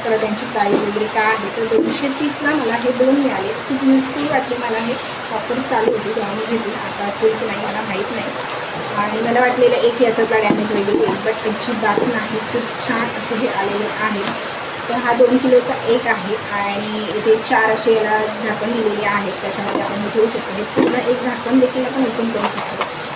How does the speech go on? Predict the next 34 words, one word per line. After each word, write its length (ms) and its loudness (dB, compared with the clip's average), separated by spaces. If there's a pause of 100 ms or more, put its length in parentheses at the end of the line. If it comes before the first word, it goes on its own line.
याच्यामध्ये 360 -4
असं 180 -4
पार्टिशन 560 -2
आहे 640 -6
आणि 240 0
या 100 0 (180)
एका 260 2
याच्यामध्ये 640 -2
म्हणजे 180 -6
एका 300 0
साईडला 380 -2
अर्धा 400 0
किलो 340 4 (100)
आपण 220 -4
याच्यात 360 -6
कडधान्य 480 -2
ठेवू 200 0 (100)
शकतो. 440 -6 (240)
तर 40 -2
दोन 240 0
किलोचा 360 0 (100)
एक 160 2
आहे, 260 -2
याच्यामध्ये 440 -4
मी 160 -4
कडधान्य 380 -2
मी 100 0
ठेवून 300 2
दाखवणार 400 -2
आहे, 220 -4
मी 280 -4
घेऊन 140 0
आले. 220 -2
तर 380 0